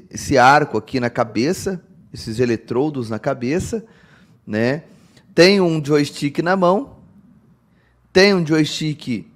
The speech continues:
na mão esquerda e na mão direita, e ele tem um, um avatar que s-, que vai à rua pra ele.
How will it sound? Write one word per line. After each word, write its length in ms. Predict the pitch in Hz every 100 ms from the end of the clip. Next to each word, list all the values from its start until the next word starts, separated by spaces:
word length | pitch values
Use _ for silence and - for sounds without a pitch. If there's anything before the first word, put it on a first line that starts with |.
| _ _ _ -
na 180 | 127 139
mão 160 | 143
esquerda 380 | 147 - 147 139
e 20 | 139
na 120 | 135
mão 160 | 139 147
direita, 600 | 170 190 196 208 254 208 _ _ - - _ _
e 180 | 220 262
ele 540 | 220 214 233 285 - - _ _ -
tem 240 | 220 240
um, 220 | 254 247 -
um 140 | 214 220
avatar 800 | 220 247 240 - 220 240 220 -
que 120 | 180
s-, 300 | 170 - -
que 140 | - 202
vai 640 | 139 - 139 165 220 233
à 80 | 202
rua 280 | 156 165 160
pra 200 | 160 147
ele. 260 | 127 107